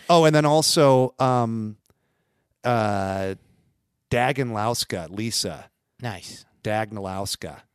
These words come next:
Speaker 2: Very
Speaker 1: I don't
Speaker 2: cool.
Speaker 1: know, I don't know, something like that.
Speaker 2: Yeah, yeah.
Speaker 1: She has a complicated Twitter handle.
Speaker 2: And they all
Speaker 1: But she
Speaker 2: reached out a, a
Speaker 1: Yeah.
Speaker 2: few times through the month just to show that they were part of it, and that's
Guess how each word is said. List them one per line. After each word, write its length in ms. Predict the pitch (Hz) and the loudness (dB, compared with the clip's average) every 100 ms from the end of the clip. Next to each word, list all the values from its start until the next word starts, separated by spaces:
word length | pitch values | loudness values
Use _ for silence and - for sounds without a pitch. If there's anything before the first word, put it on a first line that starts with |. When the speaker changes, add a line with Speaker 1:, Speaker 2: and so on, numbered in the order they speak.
| _ _ _ | _ _ _
Speaker 2:
Very 220 | 139 156 | -6 -4
Speaker 1:
I 60 | 107 | -4
don't 80 | 101 | -4
Speaker 2:
cool. 80 | 95 | -6
Speaker 1:
know, 60 | |
I 160 | 82 87 | -6 -14
don't 80 | 80 | -18
know, 60 | 78 | -10
something 320 | - 110 104 | -8 -8 -10
like 100 | 98 | -6
that. 80 | - | 0
Speaker 2:
Yeah, 200 | 196 156 | 2 2
yeah. 200 | 165 214 | 2 4
Speaker 1:
She 60 | |
has 120 | 196 175 | 4 2
a 60 | |
complicated 760 | - 139 135 139 131 117 107 90 - | -2 -4 -4 -6 -4 -2 -4 -6 -4
Twitter 240 | 135 117 | -2 -2
handle. 340 | 113 107 98 - | -4 -6 -6 0
Speaker 2:
And 140 | 233 254 | 2 4
they 80 | |
all 140 | 269 262 | 6 6
Speaker 1:
But 60 | |
she 60 | 226 | 6
Speaker 2:
reached 240 | 240 - | 0 0
out 260 | 208 220 233 196 | 2 2 2 2
a, 200 | 196 175 | 2 4
a 40 | |
Speaker 1:
Yeah. 140 | 214 | 4
Speaker 2:
few 100 | 208 | 4
times 280 | 214 214 202 | 2 0 -2
through 180 | - 196 | -4 -4
the 100 | 190 | -2
month 340 | 170 165 196 | 2 2 2
just 220 | - 175 - | -6 -6 -4
to 80 | |
show 240 | 165 170 160 | -4 0 0
that 160 | 156 | 0
they 80 | 160 | -4
were 80 | 147 | -4
part 300 | - 135 143 | -2 -2 0
of 100 | 165 | -2
it, 100 | 190 | -4
and 180 | 143 143 | -4 -2
that's 320 | 151 160 - | -2 -2 -8